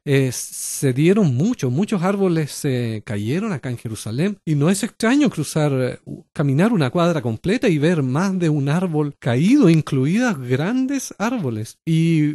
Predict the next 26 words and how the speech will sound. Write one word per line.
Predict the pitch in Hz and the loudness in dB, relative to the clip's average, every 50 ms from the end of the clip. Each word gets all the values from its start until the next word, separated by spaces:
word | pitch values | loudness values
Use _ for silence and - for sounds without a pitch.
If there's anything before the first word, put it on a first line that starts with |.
| 151 123 | -4 -8
muchos | 139 151 165 214 294 294 254 - - - 131 117 - - | -4 -2 0 2 2 2 0 -2 -2 -6 -6 -6 -4 -4
árboles | 135 135 120 117 120 123 117 - _ _ - | -4 -2 -2 0 0 0 -2 -4 _ _ -4
también | 131 123 123 123 139 143 139 139 | -2 -2 0 0 2 2 2 0
sucumbieron | - - 165 127 139 139 131 135 151 165 147 151 160 156 - | 0 -4 -2 0 2 2 4 4 4 4 4 2 2 0 0
y | 123 | -2
las | 131 127 123 123 | -2 -2 -4 -4
ramas | 123 131 156 170 175 185 165 | -4 -2 -2 0 0 0 0
de | 147 139 135 | 0 0 0
ellos, | 123 127 135 131 - _ _ | 0 -2 -4 -8 -10 _ _
por | - 147 131 | -4 -2 -2
decirlo | 127 131 - - 165 156 160 151 | -2 -2 -2 0 0 2 2 2
así, | 131 - - 180 175 160 _ _ _ _ _ _ _ _ - | 2 2 2 2 2 2 _ _ _ _ _ _ _ _ 2
fueron | - 165 170 165 170 170 165 160 156 - _ - | 6 6 6 8 6 4 2 2 -2 -4 _ -4
podadas | - 143 139 147 151 156 147 147 147 147 139 | 0 2 2 4 2 2 2 2 0 0 -2
naturalmente. | 117 120 127 120 120 117 135 131 127 127 143 165 170 135 101 _ - 101 107 - _ - | -2 -2 -2 -2 0 -2 0 0 0 2 2 0 0 -2 -4 _ -14 -16 -16 -14 _ -4
Los | 131 135 135 | -4 -2 0
olivos, | 139 127 151 185 180 165 160 143 - | 0 2 2 2 4 4 2 0 0
sobre | - 147 143 135 135 120 | -2 -2 0 0 0 0
todo, | - 175 156 151 - | 0 0 0 0 0
casi | - 160 - - 147 | -2 -4 -2 -2 -6
todos | 123 - 156 147 151 | -2 0 0 2 2
los | 147 139 | 0 0
olivos | 131 127 143 165 180 170 | 0 0 2 2 2 0
con | - - 147 143 | 0 0 0 0
una | 139 135 123 113 | 2 0 0 0
rama | 135 151 147 147 147 147 | 0 0 0 0 -2 -4